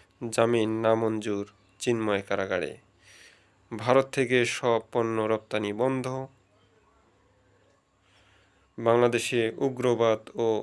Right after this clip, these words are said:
অস্থিরতার আশঙ্কা। ভোরের কাগজ, সন্ন্যাসীর জামিন ঘিরে তুলকালাম। আইনজীবী নিহত, আহত অর্ধশতাধিক। সন্ধ্যায় দুই মন্দিরে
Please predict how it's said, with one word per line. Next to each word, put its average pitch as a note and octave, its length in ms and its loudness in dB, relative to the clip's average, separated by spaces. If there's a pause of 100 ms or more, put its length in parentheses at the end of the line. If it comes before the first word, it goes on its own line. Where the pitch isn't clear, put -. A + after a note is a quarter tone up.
(100)
অস্থিরতার A#2 760 -2 (160)
আশঙ্কা। G#2+ 520 -8 (4000)
ভোরের C3 320 6
কাগজ, C3+ 500 6 (600)
সন্ন্যাসীর B2+ 800 2
জামিন B2 440 0
ঘিরে B2 240 -2
তুলকালাম। C3 640 2 (760)
আইনজীবী A#2+ 520 2
নিহত, B2 320 -2 (400)
আহত A#2+ 320 -4 (200)
অর্ধশতাধিক। A2+ 840 -4 (520)
সন্ধ্যায় B2+ 580 2
দুই B2+ 260 -2
মন্দিরে A#2+ 500 0